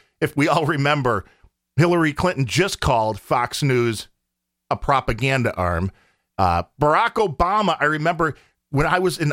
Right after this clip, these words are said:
Ireland, he, uh, the big news was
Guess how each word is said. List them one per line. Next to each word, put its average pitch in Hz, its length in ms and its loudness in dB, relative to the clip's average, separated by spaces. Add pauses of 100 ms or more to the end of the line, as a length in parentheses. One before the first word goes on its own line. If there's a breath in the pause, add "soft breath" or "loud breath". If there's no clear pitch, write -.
Ireland, 123 600 -2 (960)
he, 165 200 4
uh, 156 120 2
the 143 140 0
big 247 260 0
news 233 360 0
was 143 320 -2